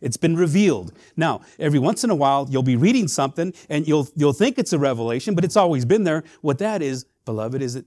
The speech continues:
illumination. The Holy Spirit just brought light to it and brought it into your life, and you say,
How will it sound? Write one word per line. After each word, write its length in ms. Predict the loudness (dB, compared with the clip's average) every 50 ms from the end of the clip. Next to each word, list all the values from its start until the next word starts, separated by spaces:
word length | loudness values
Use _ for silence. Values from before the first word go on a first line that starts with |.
| _ _
illumination. 760 | -10 -8 -6 -4 -4 -4 -6 -6 -8 -10 -12 -14 -18 -20 -20 _ _ _ _ _ _ _ _ _ _ _ _ _
The 80 | -2
Holy 240 | 2 2 4 6 6
Spirit 400 | 4 4 0 0 2 2 4 4
just 180 | 2 0 0 2
brought 260 | 2 0 0 0 -2
light 280 | 0 0 0 0 0
to 180 | -4 -6 -6 -6
it 160 | -6 -8 -10 _ _ _ _ -4
and 180 | 0 0 2 4
brought 260 | 4 4 4 4 4
it 100 | 4 4
into 200 | 4 4 4 4
your 140 | 4 4 4
life, 360 | 2 2 2 0 0 -2 -2
and 120 | -2 2
you 100 | 2 0
say, 300 | 2 2 0 0 -2 -4